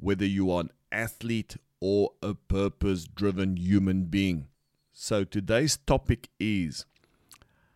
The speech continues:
hard work beats talent. We see this a lot, and this is something that I live by. Hard work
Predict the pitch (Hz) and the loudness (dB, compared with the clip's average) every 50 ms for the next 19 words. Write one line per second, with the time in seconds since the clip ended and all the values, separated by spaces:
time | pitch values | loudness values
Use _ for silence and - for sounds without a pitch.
0 | _ _ _ _ _ _ - 82 90 101 110 120 127 127 123 90 82 87 98 98 | _ _ _ _ _ _ -6 -2 2 4 6 6 4 2 0 -4 -4 -2 0 2
1 | 98 98 - - - - - _ - 80 80 78 98 98 95 - - - - _ | 0 0 -2 -6 -14 -20 -20 _ -20 -12 -6 -4 -4 -4 -4 -6 -10 -14 -14 _
2 | _ _ - - 95 90 73 - - - - - _ - - 76 82 95 120 127 | _ _ -8 -6 -4 -4 -6 -8 -12 -16 -20 -20 _ -16 -12 -6 -2 0 0 2
3 | - - 185 185 180 151 160 143 - - 120 107 98 98 92 - - 90 92 98 | 2 2 0 0 -2 0 0 2 2 2 2 2 2 2 0 0 -2 -4 -4 -4
4 | 98 - - 123 - - 123 113 110 104 - 117 107 98 95 90 87 87 87 87 | -4 -4 -4 -2 -2 0 0 -2 -2 -4 -4 -4 -2 -2 -2 -2 -2 -2 -2 -2
5 | 90 98 98 82 - - 67 64 60 - - - 80 82 87 90 92 95 92 80 | -2 -2 -2 -4 -6 -8 -8 -8 -8 -8 -10 -12 -8 -4 0 0 0 0 0 -4
6 | 78 80 92 90 90 | -6 -4 -2 -2 -2